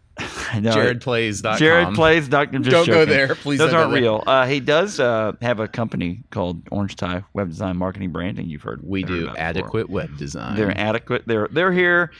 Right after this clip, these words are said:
Speaker 1: for your adequate web design. Um, at any rate, so check it out. Uh, Paul Blart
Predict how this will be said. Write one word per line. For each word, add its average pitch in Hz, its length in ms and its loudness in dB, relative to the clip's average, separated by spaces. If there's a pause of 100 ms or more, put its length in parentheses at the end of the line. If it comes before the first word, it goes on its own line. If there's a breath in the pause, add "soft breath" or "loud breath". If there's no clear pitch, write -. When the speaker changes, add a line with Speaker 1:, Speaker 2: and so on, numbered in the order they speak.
(140 soft breath)
Speaker 1:
for 131 100 0
your 107 320 0
adequate 131 480 -2
web 73 220 -4
design. 64 460 -12
Um, 151 440 0
at 214 100 0
any 233 140 2
rate, 139 240 2 (480 soft breath)
so 214 300 4
check 226 260 2
it 220 80 6
out. 165 340 4
Uh, 151 320 4
Paul 233 280 2
Blart 180 380 4